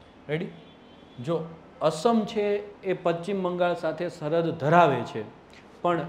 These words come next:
આ મેઘાલય છે એ પશ્ચિમ બંગાળ સાથે સરહદ ધરાવતું નથી. એટલે અસમની બાજુમાં કયું આવશે?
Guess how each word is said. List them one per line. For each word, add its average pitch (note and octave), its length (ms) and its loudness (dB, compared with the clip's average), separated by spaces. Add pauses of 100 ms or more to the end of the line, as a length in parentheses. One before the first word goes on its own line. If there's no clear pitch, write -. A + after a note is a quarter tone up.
(140)
આ D3 100 0
મેઘાલય C#3 760 0
છે D#3+ 520 -4
એ D#3+ 320 -4 (280)
પશ્ચિમ D#3 400 -2
બંગાળ D#3 300 0
સાથે D3 320 -6
સરહદ C#3 360 -4
ધરાવતું B2+ 600 -2 (280)
નથી. C#3+ 320 -2 (480)
એટલે B2+ 220 -6 (720)
અસમની F3+ 440 0
બાજુમાં D3+ 520 2
કયું D#3 260 -2
આવશે? D3 280 -6